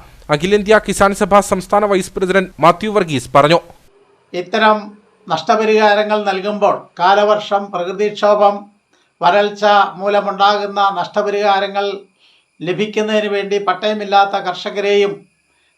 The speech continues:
Speaker 2: പരിഗണിക്കണമെന്ന ആവശ്യം അഖിലേന്ത്യാ കിസാൻ സഭ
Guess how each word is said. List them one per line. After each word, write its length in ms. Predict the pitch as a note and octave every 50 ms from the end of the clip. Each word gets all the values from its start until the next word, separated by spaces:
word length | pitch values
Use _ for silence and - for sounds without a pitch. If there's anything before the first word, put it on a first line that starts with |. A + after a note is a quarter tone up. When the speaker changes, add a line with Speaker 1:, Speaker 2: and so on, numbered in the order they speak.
| _ _
Speaker 2:
പരിഗണിക്കണമെന്ന 880 | E3 F3 F3 G#3+ G#3+ A3 A3+ A3+ A3 G#3+ A3 G#3+ A3 G#3+ G#3+ G#3+ G#3 G#3 G#3 G3+ F#3+ - C#3+ D3 F3+ F#3
ആവശ്യം 500 | G3+ G3+ G#3 G3 - - G#3 G#3 G#3 G3+ G3 - - _ _ _ _ _ _ _ F3 D#3+
അഖിലേന്ത്യാ 480 | F3+ G3+ G#3+ G#3+ G#3+ G#3 G3+ G#3 G#3 G#3 G#3 G3+
കിസാൻ 300 | F3+ - - G3+ G#3+ G#3+ G#3 -
സഭ 140 | G#3 G3+